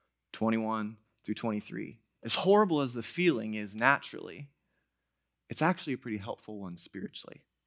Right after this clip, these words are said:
Feeling out of place. Look at this. Let me try and sum up. This is one sentence in a whole paragraph because Brother Paul doesn't know what a period is, all right? But, like, here's one sentence condensed into three phrases 'cause this is the meat of it.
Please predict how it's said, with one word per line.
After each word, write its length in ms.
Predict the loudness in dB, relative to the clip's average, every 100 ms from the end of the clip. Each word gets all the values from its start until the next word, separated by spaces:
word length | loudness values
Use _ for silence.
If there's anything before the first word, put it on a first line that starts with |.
| _ _ _ _ _ _ _ _ _ _ _ _
Feeling 560 | -2 2 4 2 0 -8 _ _ _ _ 0
out 120 | 0
of 80 | 2
place. 560 | -6 -10 -12 -20 -20 -20 _ _ _ _ _ _ -20 -20 -20 -20 -8 4
Look 120 | 6
at 40 |
this. 340 | 6 2 -6 -14 _ _ _
Let 60 | -2
me 80 | 2
try 160 | 4
and 100 | 2
sum 240 | 2 0 4
up. 220 | 2 2
This 120 | -2
is 140 | 0 0
one 320 | 4 4 4
sentence 640 | 2 2 0 0 -4 -4
in 120 | 2
a 60 | 2
whole 300 | 4 4 4
paragraph 640 | 4 4 4 4 0 0
because 400 | -4 2 2 0 -8 -18 0
Brother 200 | 6 6
Paul 380 | 6 6 8 6
doesn't 220 | 2 0
know 140 | -2
what 100 | -2
a 40 | -2
period 420 | 4 4 4 0
is, 280 | -4 -8 -14 -14 0
all 80 | 10
right? 200 | 12 12
But, 200 | 8 4
like, 200 | 6 4
here's 280 | 4 6 6
one 240 | 8 8
sentence 720 | 10 8 8 4 -2 -4 -10 -12 -20 -4
condensed 640 | 10 12 12 12 10 8 2
into 200 | 4 4
three 200 | 4 2
phrases 480 | 8 8 8 4 2
'cause 200 | 4 6
this 180 | 6
is 140 | 4 2
the 80 | 4
meat 240 | 4 2
of 80 | 0
it. 200 | -4